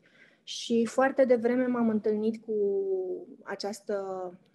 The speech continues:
zonă a socialului. Am, uh, fost fascinată pentru că simțeam ca și în cultură că mesajul pe care le emiteam către public devenea ceva important. Nu era ceva,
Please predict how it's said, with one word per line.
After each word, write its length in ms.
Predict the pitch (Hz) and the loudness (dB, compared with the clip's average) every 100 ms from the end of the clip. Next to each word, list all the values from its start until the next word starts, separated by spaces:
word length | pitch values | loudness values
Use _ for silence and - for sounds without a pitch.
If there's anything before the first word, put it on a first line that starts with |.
| _ - | _ -4
zonă 720 | 202 190 196 208 220 262 269 | -2 0 0 2 2 2 0
a 320 | - 190 185 180 | -4 -10 -10 -10
socialului. 1120 | - 180 - 196 175 170 170 170 196 269 - | -10 -10 -6 -4 -2 -4 -6 -4 -2 -2 -4
Am, 540 | 214 202 202 202 196 196 | -10 -10 -10 -10 -12 -14
uh, 320 | 190 190 185 - | -16 -14 -14 -6
fost 200 | 220 - | -6 -4
fascinată 720 | 214 208 - 196 175 170 214 | -4 -4 -6 -6 -6 -6 -8
pentru 360 | - 202 202 208 | -8 -10 -10 -10
că 120 | 196 | -10
simțeam 540 | - 190 185 214 214 | -10 -12 -6 -2 -2
ca 120 | 220 | -2
și 160 | 196 - | -6 -4
în 120 | 214 | -4
cultură 640 | 214 196 185 202 208 214 208 | 0 -2 -2 -2 -2 -2 -6
că 260 | 202 190 185 _ _ | -8 -8 -10 _ _
mesajul 500 | 185 185 208 226 220 | -6 0 2 4 2
pe 100 | 214 | 0
care 220 | 202 190 | -4 -4
le 100 | 190 | -4
emiteam 340 | 180 180 208 | -6 -4 0
către 280 | 226 202 196 | 0 -2 -6
public 480 | 185 226 220 233 - _ - - _ _ | -2 -2 0 -4 -6 _ -20 -20 _ _
devenea 600 | 196 214 214 202 220 233 | 4 4 6 0 2 2
ceva 280 | 233 226 220 | 0 -2 2
important. 1000 | 226 220 202 190 - 202 185 156 - _ _ _ | 4 4 2 -2 0 0 0 -4 -10 _ _ _
Nu 360 | 208 208 220 247 | -2 4 6 6
era 200 | 233 214 | 4 0
ceva, 720 | 214 208 196 196 196 190 175 | -2 -4 -2 -2 -2 -2 -4